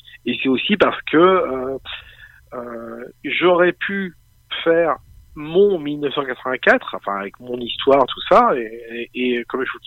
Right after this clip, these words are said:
disais, ouais, il y a plusieurs, euh, euh, plusieurs œuvres qui se sont inspirées de mille neuf cent quatre-vingt-quatre, et je me suis dit, bon, bah, autant revenir à l'œuvre originelle, et, euh, et voilà, et de, de, de, de le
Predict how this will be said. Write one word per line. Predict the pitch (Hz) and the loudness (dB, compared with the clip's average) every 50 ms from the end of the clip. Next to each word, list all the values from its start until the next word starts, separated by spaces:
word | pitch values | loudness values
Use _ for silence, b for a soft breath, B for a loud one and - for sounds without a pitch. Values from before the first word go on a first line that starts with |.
| - 143 175 | -2 2 4
disais, | 202 202 | 4 6
ouais, | 175 139 120 117 110 107 _ | 6 4 2 2 -2 -4 _
il | _ 117 | _ -6
y | 110 | -6
a | 104 _ _ _ - - - | -6 _ _ _ -10 -8 -8
plusieurs, | - - - - 143 165 170 151 139 | -6 -6 -4 0 2 4 4 4 4
euh, | 127 123 113 110 117 - B B B B B B B B | 2 0 0 -2 -6 -8 B B B B B B B B
euh, | 127 120 120 117 117 117 113 - 110 110 - _ | -8 -6 -4 -4 -4 -6 -8 -10 -14 -20 -20 _
plusieurs | - - - 117 117 123 131 117 113 120 131 | -16 -14 -12 -10 -6 -2 -2 -2 -2 -2 -2
œuvres | 151 156 151 139 131 120 | -2 -2 -2 -2 -2 -4
qui | 113 - - 120 | -4 -6 -8 -8
se | - - - - | -8 -8 -6 -6
sont | 123 123 | -6 -6
inspirées | 113 - _ - - - 135 143 143 | -6 -6 _ -8 -4 -2 0 0 -2
de | 135 | -4
mille | |
neuf | 113 - | -8 -12
cent | - - | -14 -16
quatre-vingt-quatre, | - - - - - - 180 190 - | -18 -16 -18 -6 0 2 2 2 2
et | - | 0
je | 104 | -8
me | - | -10
suis | - - - - | -8 -10 -8 -6
dit, | - | -6
bon, | 110 98 | -6 -4
bah, | 95 92 - - - | -4 -4 -4 -6 -4
autant | - 120 120 - - 151 147 135 | -4 -2 0 2 2 4 4 4
revenir | 123 127 131 123 120 127 - 135 135 139 135 - - B B B B B B B B _ _ _ _ _ _ _ - | 4 6 4 4 4 0 -6 -10 -8 -6 -6 -6 -8 B B B B B B B B _ _ _ _ _ _ _ 2
à | - 127 123 | 2 4 6
l'œuvre | 135 147 139 123 - | 6 4 4 2 0
originelle, | 131 117 120 120 107 - 120 117 117 120 143 175 208 220 - _ _ _ _ _ _ _ _ _ _ _ _ _ _ | -4 -4 -4 -4 -6 -6 -8 -6 -2 0 0 0 0 -2 -6 _ _ _ _ _ _ _ _ _ _ _ _ _ _
et, | - 123 123 120 120 | -6 -4 -2 -2 -2
euh, | 127 120 113 113 110 107 104 104 107 98 80 | -2 -2 -4 -4 -6 -6 -6 -8 -8 -8 -8
et | - 110 | -10 -8
voilà, | 98 104 104 131 170 180 160 | -4 0 2 4 6 6 6
et | 131 | 4
de, | 117 113 107 101 98 104 | 2 0 -2 -2 -2 -4
de, | - 107 101 104 113 113 113 - | -6 -8 -8 -8 -10 -12 -16 -14
de, | - 101 92 | -12 -12 -12
de | 92 90 - 104 | -12 -10 -10 -6
le | 101 | -4